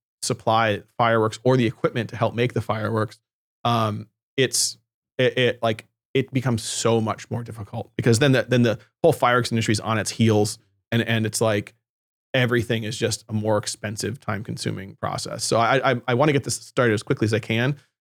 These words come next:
so we don't have to, like, reinvent, completely reinvent the wheel. Like, we can,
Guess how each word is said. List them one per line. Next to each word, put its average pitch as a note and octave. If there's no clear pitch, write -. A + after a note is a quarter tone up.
so C3+
we B2+
don't D3
have C#3
to, B2+
like, A2+
reinvent, A#2
completely C3
reinvent A#2
the G#2+
wheel. A2+
Like, G#2+
we C3+
can, B2